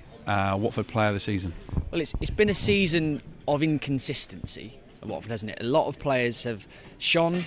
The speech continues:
Speaker 2: in some games and been utterly appalling in others. But I think Gomez, despite that inconsistency as a team, has been our most consistently reliable performer. He's always the player that every game that when I turn up or I watch it on telly,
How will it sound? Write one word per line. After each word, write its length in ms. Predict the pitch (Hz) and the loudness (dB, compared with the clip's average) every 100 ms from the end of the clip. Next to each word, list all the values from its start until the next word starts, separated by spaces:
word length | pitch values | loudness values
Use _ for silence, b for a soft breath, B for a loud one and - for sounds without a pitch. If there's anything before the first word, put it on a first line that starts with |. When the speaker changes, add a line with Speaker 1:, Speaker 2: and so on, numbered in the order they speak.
| - | -6
Speaker 2:
in 80 | 139 | -2
some 240 | 165 151 | 0 2
games 320 | 147 147 143 | 4 4 4
and 120 | 131 127 | 2 0
been 180 | 123 - | 0 -2
utterly 280 | 139 - 131 | -6 -4 -4
appalling 680 | 127 - 156 143 123 110 104 - - | -2 0 2 4 2 -2 -8 -16 -6
in 120 | 123 | -2
others. 460 | 120 117 71 - - B B B B B - | 0 -2 -6 -12 -14 B B B B B -4
But 220 | 131 - - | -2 -2 -4
I 120 | 156 | -2
think 240 | 156 165 139 | 0 0 2
Gomez, 560 | 156 143 139 120 - - | 4 4 2 0 -4 -6
despite 480 | 135 - 175 170 - | -2 0 0 0 -2
that 180 | 127 - | -4 -4
inconsistency 500 | 127 117 135 113 117 | -6 -4 -4 -4 -6
as 80 | |
a 80 | 113 | -8
team, 360 | - 165 175 160 | -4 -4 -4 -6
has 120 | 131 | -12
been 180 | - 156 | -4 -2
our 120 | 143 | -2
most 280 | 143 139 - | -2 -2 -4
consistently 680 | - 131 156 - 147 110 131 | -6 -6 -6 -6 -8 -6 -4
reliable 500 | 127 135 135 131 127 | -2 -2 -2 -2 -4
performer. 480 | 135 120 160 127 90 | -6 -4 -2 -2 -6
He's 260 | 135 185 | -4 0
always 280 | 202 185 165 | 2 2 0
the 100 | 143 | -2
player 400 | - 131 110 64 | -4 -2 -2 -4
that 120 | 80 | -8
every 280 | - 117 135 | -8 -6 -6
game 400 | 110 117 101 67 - - | -4 -4 -4 -8 -16 -12
that 240 | 104 - | -10 -10
when 100 | 113 | -8
I 120 | 120 117 | -6 -6
turn 240 | 131 113 | -6 -6
up 160 | 107 104 | -6 -6
or 100 | 107 | -6
I 60 | |
watch 240 | 113 - - | -6 -8 -10
it 40 | |
on 120 | 110 | -10
telly, 360 | 107 113 95 | -8 -6 -6